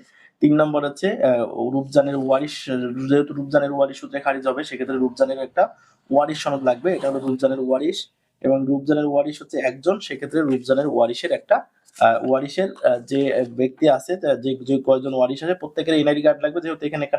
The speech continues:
একজন সেক্ষেত্রে তার একজনের ও-, আপনার এনআইডি কার্ডের কপি লাগবে।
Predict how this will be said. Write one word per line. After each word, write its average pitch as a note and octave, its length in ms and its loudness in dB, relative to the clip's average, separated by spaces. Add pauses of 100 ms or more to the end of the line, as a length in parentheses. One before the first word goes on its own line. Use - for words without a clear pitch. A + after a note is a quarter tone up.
(120)
একজন E3 520 0
সেক্ষেত্রে C#3 340 -10
তার C#3 160 2
একজনের C3+ 380 -4 (140)
ও-, - 160 -2 (400)
আপনার D#3 280 4
এনআইডি C3+ 320 -2
কার্ডের C#3 260 -2
কপি A#2+ 240 -2
লাগবে। - 320 -6